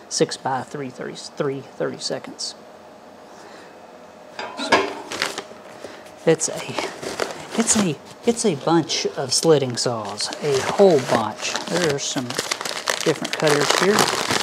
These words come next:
All right, that is a, uh, horizontal, uh, milling rougher, plain mill.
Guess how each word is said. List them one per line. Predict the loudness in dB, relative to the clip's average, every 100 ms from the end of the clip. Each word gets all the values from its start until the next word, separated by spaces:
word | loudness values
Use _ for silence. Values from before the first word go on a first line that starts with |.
| -2 -2 -2 -2 -4 -4 -2 -2 -2 -4 -6 0
All | 2 2 -2 -4
right, | -2 -2 -4 -10 -12 -4
that | -2 -2
is | -4 -2
a, | -2 -2 -4 -6 -6
uh, | -6 -8
horizontal, | 0 4 6 6 8 6 4 -2 -14 -18 -6
uh, | -2 0
milling | 0 2 2 -2 -6 -6
rougher, | 0 2 2 -4 -6 -20 -20 -20 -20 -20 -20 -18 -18 -18 -2 0 2 -2 -14 -16 -16 -14 -12 2
plain | 4 4 4
mill. | 0 0